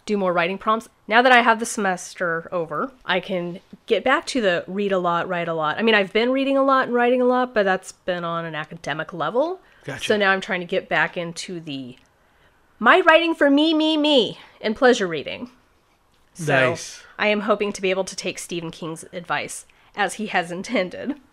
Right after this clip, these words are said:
Speaker 1: So I
Speaker 2: Read
Speaker 1: think
Speaker 2: a
Speaker 1: if I
Speaker 2: lot,
Speaker 1: d-,
Speaker 2: write a lot.
Speaker 1: yeah, so I think if I do, like, a writer prompt every day, then I can maybe try and get a flash fiction story every day.
Speaker 2: Ah. How long is a fla-, f-, uh, flash fiction
Speaker 1: I
Speaker 2: story?
Speaker 1: think flash fiction, it's under five hundred words.
Speaker 2: Oh,
Speaker 1: Last I
Speaker 2: wow.
Speaker 1: checked.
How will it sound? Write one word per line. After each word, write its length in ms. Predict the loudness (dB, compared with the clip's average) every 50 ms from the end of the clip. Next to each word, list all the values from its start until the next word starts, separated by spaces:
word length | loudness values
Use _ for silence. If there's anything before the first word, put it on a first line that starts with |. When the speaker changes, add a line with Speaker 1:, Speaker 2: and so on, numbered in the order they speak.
| _ _ _ _ _ -4
Speaker 1:
So 120 | 0 2
I 40 | 4
Speaker 2:
Read 40 | 6
Speaker 1:
think 100 | 6 6
Speaker 2:
a 40 |
Speaker 1:
if 40 | 6
I 40 | 4
Speaker 2:
lot, 80 | 4 4
Speaker 1:
d-, 40 | 4
Speaker 2:
write 160 | 2 2 2 0
a 20 |
lot. 260 | 0 -2 -2 -4 -2 2
Speaker 1:
yeah, 200 | 4 4 4 4
so 140 | 4 4 4
I 60 | 6
think 120 | 6 6 4
if 40 | 4
I 60 | 2
do, 180 | 2 2 2 0
like, 200 | 2 0 0 0
a 40 | 0
writer 280 | -2 0 0 -2 -4
prompt 280 | -4 -4 -6 -6 -6 -6
every 240 | -8 -6 -6 -8 -8
day, 420 | -8 -6 -6 -6 -6 -6 -6 -8 -8 -10 _
then 100 | -10 -8
I 60 | -8 -8
can 120 | -8 -8
maybe 180 | -8 -8 -10 -10
try 200 | -10 -10 -10 -10
and 100 | -8 -8
get 100 | -8 -8
a 40 | -8
flash 300 | -6 -6 -6 -6 -6 -6
fiction 320 | -10 -10 -10 -8 -8 -8 -8
story 320 | -6 -4 -2 -2 0 -2
every 200 | -2 -2 -2 -2
day. 300 | -2 0 0 0 -2 -2 -6 -10
Speaker 2:
Ah. 760 | -12 -12 -12 -12 -14 -16 -14 -10 -8 -6 -6 -6 -6 -10 -12 -14 -16 -16 -18 -14
How 220 | -8 -2 2 4 4
long 320 | 4 6 4 4 4 2
is 100 | 0 -2
a 60 | -4
fla-, 300 | -6 -6 -6 -4 -4 -6 -8
f-, 180 | -10 -18 -20 -18 _ -8
uh, 480 | -6 -4 -4 -4 -6 -6 -6 -8 -10
flash 320 | -8 -6 -4 -4 -2 -2 -4
fiction 320 | -6 -6 -8 -10 -12 -10 -6
Speaker 1:
I 80 | -4 -2
Speaker 2:
story? 80 | 0 2
Speaker 1:
think 260 | 4 4 2 2 -2 -8 _
flash 300 | -8 -4 -4 -4 -4 -4 -4
fiction, 640 | -6 -6 -6 -4 -2 0 0 0 0 -2 -2 -4 -2
it's 180 | -4 -4 -2 -2
under 300 | -2 -2 0 -2 -2 -2
five 220 | -2 -4 -4 -4
hundred 260 | -4 -6 -6 -6 -6
words. 540 | -4 -4 -2 -2 -4 -4 -6 -10 -16 -12 -6 -2
Speaker 2:
Oh, 140 | 0 2 2
Speaker 1:
Last 380 | 2 2 4 4 4 4 4
I 80 | 2 2
Speaker 2:
wow. 80 | 2 0
Speaker 1:
checked. 400 | 0 -2 -4 -6 -10 -16 -16